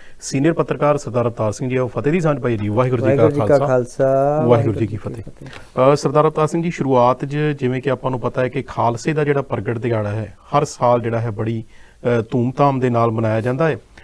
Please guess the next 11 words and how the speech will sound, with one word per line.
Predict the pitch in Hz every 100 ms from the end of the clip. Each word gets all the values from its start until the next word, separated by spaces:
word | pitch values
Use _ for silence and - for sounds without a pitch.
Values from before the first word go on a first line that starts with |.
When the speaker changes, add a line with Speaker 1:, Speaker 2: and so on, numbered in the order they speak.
| - -
Speaker 1:
ਗੁਰੂ | 139 131
ਨਾਨਕ | 135 165
ਪਾਤਸ਼ਾਹ | 170 165 160 160
ਵੱਲੋਂ | 160 160
ਜਿਹੜਾ | 151 151 147
ਮਿਸ਼ਨ | 120 113 147 143 143 -
ਸਿਰਜਿਆ | - - 127 123 139
ਗਿਆ | 127 123
ਸੀ, | 156
ਉਸ | 156 151 -
ਦੀ | 170